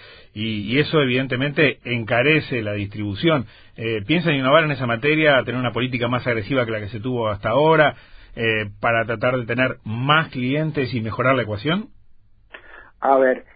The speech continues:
Speaker 2: sin, sin duda, después que se tome el control, como en todo, como en toda o-, operativa que hay,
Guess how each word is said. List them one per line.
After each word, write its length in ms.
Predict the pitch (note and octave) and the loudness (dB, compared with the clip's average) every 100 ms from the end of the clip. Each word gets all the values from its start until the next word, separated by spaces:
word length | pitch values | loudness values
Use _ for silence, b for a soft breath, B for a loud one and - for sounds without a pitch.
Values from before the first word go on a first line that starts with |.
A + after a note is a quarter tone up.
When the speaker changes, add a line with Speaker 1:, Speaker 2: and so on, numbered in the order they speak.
| B B B B _ - - - D3 | B B B B _ -20 -20 -10 -2
Speaker 2:
sin, 260 | D#3+ F3 - - | -2 -2 -8 0
sin 200 | A3+ G#3 | 4 4
duda, 540 | A3+ D4+ C4 C#3 G2 - - | 6 6 6 2 -6 -14 -8
después 300 | D3 A3+ A#3+ | -2 -2 -2
que 80 | |
se 80 | F#3+ | -6
tome 220 | G3 F#3 | -4 -2
el 60 | D#3 | -2
control, 320 | C#3+ F3+ A3+ | -4 -2 -2
como 200 | F#3+ C#3+ | -2 -6
en 120 | C3+ | -8
todo, 360 | - C4+ B3 D#3 | -4 -2 -2 -4
como 220 | D3+ C#3 | -10 -10
en 80 | C3 | -10
toda 240 | - B3 G#3 | -4 0 0
o-, 300 | D3 C3+ B2 | -2 -10 -14
operativa 580 | - - C3 - F#3+ D#3 | -20 -12 -12 -8 0 2
que 100 | C#3 | 4
hay, 160 | G3+ | 2